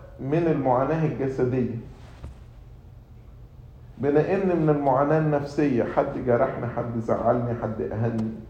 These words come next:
بما إن من المعاناة الروحية I'm struggling مع خطية وبقوم وبقع وأقوم وأقع.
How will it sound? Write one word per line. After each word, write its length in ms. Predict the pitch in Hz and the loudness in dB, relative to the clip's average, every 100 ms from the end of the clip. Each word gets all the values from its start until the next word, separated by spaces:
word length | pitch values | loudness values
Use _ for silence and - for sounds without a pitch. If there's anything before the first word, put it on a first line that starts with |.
| - - - - - - - - - - - | -18 -20 -20 -20 -20 -20 -20 -20 -20 -14 2
بما 300 | 151 165 220 | 4 6 6
إن 120 | 247 | 6
من 220 | 196 180 | 4 4
المعاناة 420 | 175 170 160 170 | 4 6 6 6
الروحية 560 | 185 180 151 180 156 131 127 139 | 6 4 2 2 2 4 2 0
I'm 40 | |
struggling 540 | 139 151 160 147 135 131 | 0 2 4 2 -2 2
مع 160 | 120 | 0
خطية 500 | - 131 127 143 135 | 2 -2 -2 0 2
وبقوم 680 | 127 123 123 143 139 131 123 | 2 4 2 2 0 0 2
وبقع 420 | 123 123 120 135 | 2 4 4 6
وأقوم 640 | 120 127 127 135 127 123 123 | 6 4 0 -2 -2 0 0
وأقع. 380 | - 110 - | 0 -2 -2